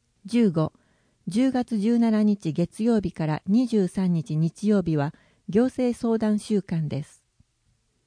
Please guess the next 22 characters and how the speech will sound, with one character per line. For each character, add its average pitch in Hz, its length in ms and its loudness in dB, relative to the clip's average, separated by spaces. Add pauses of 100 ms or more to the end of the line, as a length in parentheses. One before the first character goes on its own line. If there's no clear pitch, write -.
(540)
十 214 220 0
六、 190 400 -2 (380)
巡 233 300 0
回 220 240 -2
行 202 180 2
政 233 320 -2
相 220 180 2
談 208 220 0
会 147 240 -6
開 170 220 -2
催。 156 340 -4 (1120)
十 226 300 0
七、 208 300 2 (560)
播 220 260 4
磨 240 140 4
町 160 360 0
教 240 220 4
育 240 240 -2
広 196 320 0
報。 143 260 -4 (1000)
十 220 220 2
八、 202 420 -6